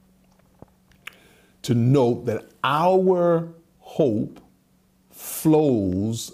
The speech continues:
directly from the resurrection of Jesus.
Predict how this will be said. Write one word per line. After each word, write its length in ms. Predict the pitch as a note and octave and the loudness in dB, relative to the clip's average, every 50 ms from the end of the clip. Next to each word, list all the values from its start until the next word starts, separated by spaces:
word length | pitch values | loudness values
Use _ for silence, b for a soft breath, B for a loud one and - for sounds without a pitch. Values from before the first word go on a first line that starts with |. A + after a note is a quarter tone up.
| _ - G2+ F#2+ F2+ | _ -10 -8 -6 -4
directly 1200 | A2+ B2+ C#3+ D#3+ E3+ F#3+ F#3+ F3 E3 F#3 G3+ F#3 - - - - F2 D2+ C#2 - - - - - _ _ _ b b b b b b b b b _ _ | -2 0 0 0 0 0 0 2 2 0 0 -2 -6 -10 -8 -8 -6 -6 -6 -8 -12 -16 -18 -20 _ _ _ b b b b b b b b b _ _
from 280 | - - C3+ A#2 A2 | -4 -4 -2 -2 0
the 100 | A2 A2 | 0 2
resurrection 680 | G#2+ A2 A2 F#2+ G#2+ G#2 G#2 G#2 G#2 - - - G#2 F#2+ | 2 2 2 2 0 0 0 0 -2 -4 -4 -4 -4 -4
of 100 | F#2+ E2 | -4 -4
Jesus. 580 | D#2+ F#2 D#2+ C#2+ - - - - - - - | -4 -6 -6 -8 -10 -14 -20 -20 -20 -20 -20